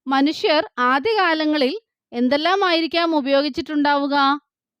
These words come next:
ഒറ്റത്തടിയും ചങ്ങാടങ്ങളും ഉപയോഗിച്ചിരുന്ന മനുഷ്യർ മരത്തടിയുടെ മധ്യഭാഗം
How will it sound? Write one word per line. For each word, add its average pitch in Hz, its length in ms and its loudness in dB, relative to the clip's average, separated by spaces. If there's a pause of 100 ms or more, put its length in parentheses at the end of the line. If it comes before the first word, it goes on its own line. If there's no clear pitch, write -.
(1080)
ഒറ്റത്തടിയും 311 840 0 (540)
ചങ്ങാടങ്ങളും 403 800 2
ഉപയോഗിച്ചിരുന്ന 294 720 -2
മനുഷ്യർ 226 580 -4 (500)
മരത്തടിയുടെ 427 720 -4
മധ്യഭാഗം 285 840 -2